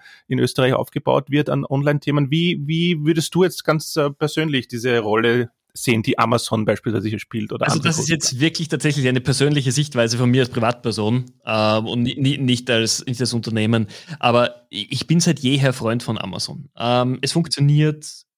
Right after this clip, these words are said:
Speaker 2: Amazon macht auch nicht alles richtig, aber sie sagen trotzdem, selbst wenn mal was schief geht, der Kunde steht im Mittelpunkt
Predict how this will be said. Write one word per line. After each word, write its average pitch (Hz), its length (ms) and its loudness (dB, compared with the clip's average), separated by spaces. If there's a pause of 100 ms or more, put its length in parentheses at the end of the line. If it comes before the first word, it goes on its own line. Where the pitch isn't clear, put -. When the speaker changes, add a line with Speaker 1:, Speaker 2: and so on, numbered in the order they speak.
(140)
Speaker 2:
Amazon 165 420 0
macht 160 280 -2
auch 214 240 -2
nicht 196 240 -4
alles 110 360 0
richtig, 143 520 -2
aber 151 380 0
sie - 140 -6
sagen 151 320 0
trotzdem, 165 340 -4
selbst 135 280 -6
wenn 131 140 0
mal 151 200 0
was 143 140 -2
schief - 280 -4
geht, 143 220 -6
der 135 80 -4
Kunde 151 420 2
steht 117 220 -2
im 117 100 0
Mittelpunkt 139 560 0